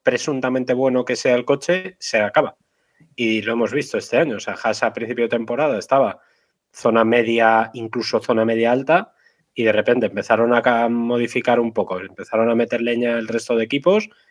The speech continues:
y Haas ha hundido otra vez. Si a eso le unes un piloto que no está cumpliendo las expectativas, ni muchísimo menos, eh, pues es, es de cajón, ¿no? Y Hülkenberg es un piloto solvente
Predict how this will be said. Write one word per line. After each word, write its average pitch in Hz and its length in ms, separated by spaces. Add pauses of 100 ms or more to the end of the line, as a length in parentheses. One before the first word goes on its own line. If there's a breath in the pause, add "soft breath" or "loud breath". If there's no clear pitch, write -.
(100)
y - 140
Haas 98 160
ha 107 60
hundido 104 320
otra 98 180
vez. 156 160 (1120 soft breath)
Si - 180
a 120 60
eso 123 160
le 131 140
unes 131 240
un 127 120
piloto 131 380
que 95 140
no 95 100
está 104 480
cumpliendo 107 400
las - 160
expectativas, 110 640
ni 101 140
muchísimo 107 500
menos, 117 380 (580 loud breath)
eh, 92 640 (240)
pues - 460
es, - 340
es 90 300
de 98 80
cajón, 98 400
¿no? - 160 (160)
Y 113 80
Hülkenberg 107 420
es 104 120
un 110 100
piloto 110 260
solvente 127 720